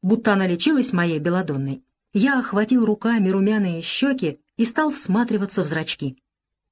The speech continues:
Но зрачки были как зрачки, довольно красивые, совершенно нормальные. Пульс у бабы был тоже прелестный. Вообще никаких признаков отравления белладонной у бабы не замечалось. «Этого не может быть!»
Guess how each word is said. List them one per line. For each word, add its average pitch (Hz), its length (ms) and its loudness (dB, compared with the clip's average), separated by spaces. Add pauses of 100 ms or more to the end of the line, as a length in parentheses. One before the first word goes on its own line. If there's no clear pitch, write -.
(220)
Но 220 140 4
зрачки 294 400 2
были 294 220 2
как 214 220 2
зрачки, 185 500 -4 (280)
довольно 302 360 4
красивые, 247 680 2 (100)
совершенно 269 500 2
нормальные. 139 640 -2 (220)
Пульс 330 260 4
у 226 80 4
бабы 165 400 0 (100)
был 330 220 4
тоже 196 260 0
прелестный. 143 640 0 (140)
Вообще 202 520 2 (100)
никаких 233 480 2
признаков 214 440 2
отравления 208 540 2
белладонной 208 640 2 (100)
у 208 120 2
бабы 156 320 0
не 185 100 2
замечалось. 170 680 -2 (960)
«Этого 233 360 4
не 240 140 6
может 262 380 6
быть!» 185 380 0